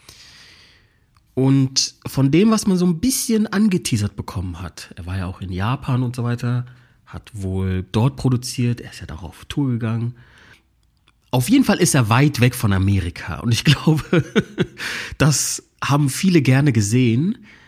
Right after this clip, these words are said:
weil Kanye West einfach auch bei diesen Videoausschnitten und bei dem, was er da gezeigt hat, das klang wie ein älterer Kanye West.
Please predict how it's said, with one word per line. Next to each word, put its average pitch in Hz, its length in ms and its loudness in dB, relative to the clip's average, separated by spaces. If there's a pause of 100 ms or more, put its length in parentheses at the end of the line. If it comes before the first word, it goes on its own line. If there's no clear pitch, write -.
(240)
weil 104 400 2
Kanye 127 400 0
West - 380 -2
einfach 131 340 -4
auch 127 160 -8
bei 120 120 -2
diesen 110 320 0
Videoausschnitten 127 1040 -2 (340)
und 117 200 -4
bei 101 100 -4
dem, 110 320 -2
was 143 180 -4
er 120 60 -4
da 101 140 -4
gezeigt - 500 -8
hat, 123 260 -8 (680)
das - 300 -10
klang 151 600 -2
wie 131 240 -4
ein 127 300 -2
älterer 131 400 0
Kanye 87 380 -6
West. - 360 -14